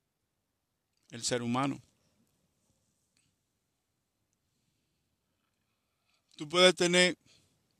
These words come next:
un producto excelente, un proceso perfecto, un servicio magnífico. Y si tiene el equipo equivocado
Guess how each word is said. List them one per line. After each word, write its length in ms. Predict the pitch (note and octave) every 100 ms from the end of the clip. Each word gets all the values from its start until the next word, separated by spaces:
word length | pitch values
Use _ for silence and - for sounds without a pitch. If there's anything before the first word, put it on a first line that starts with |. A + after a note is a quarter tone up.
| _ _ _
un 160 | D#3+
producto 480 | E3+ E3 E3 E3+ -
excelente, 580 | D#3 - C#3+ C3+ A#2 - - _ _ _ _ _ _ _ _ _ _ _ _ _ _
un 180 | E3+ F3
proceso 560 | E3 D#3+ E3+ E3+ D#3
perfecto, 640 | - B2+ - C3+ A#2+ - - _ _ _ _ _ _ _ _ _ _ _ _ _ _ _ _ _ _
un 360 | E3 F#3 F#3+
servicio 920 | F3 - E3 D3 F3+ F3+ - E3 D#3+ - - _ _ -
magnífico. 960 | C3+ C#3+ C3 C#3+ D3+ F3 - A#2 - - _ _ _ _ _ _ _ _ _ _ _ _ _ _ _ _ _ _ _ _ _ -
Y 80 | D#3+
si 200 | - D3+
tiene 540 | - F#3 G#3 F#3+ F3+
el 180 | - D#3
equipo 560 | D3+ - F#3+ G#3 - E3
equivocado 840 | D3 C#3+ F3+ E3+ - D3 C3+ G#2+